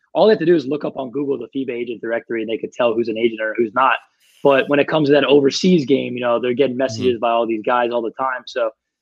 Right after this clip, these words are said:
Speaker 1: um, you know, I've kind of shied away from the overseas.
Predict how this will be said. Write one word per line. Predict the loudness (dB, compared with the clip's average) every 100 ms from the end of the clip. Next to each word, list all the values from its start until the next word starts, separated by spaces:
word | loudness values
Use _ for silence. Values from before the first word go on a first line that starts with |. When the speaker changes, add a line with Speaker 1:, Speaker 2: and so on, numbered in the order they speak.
| _ _ -4
Speaker 1:
um, | -2 -2 -4 _ _ _
you |
know, | 0
I've | 0
kind | 2 0
of | 0
shied | 0 2 4
away | 4 4 4
from | 0
the | 0
overseas. | 2 0 -6 -4 -4 -6 -16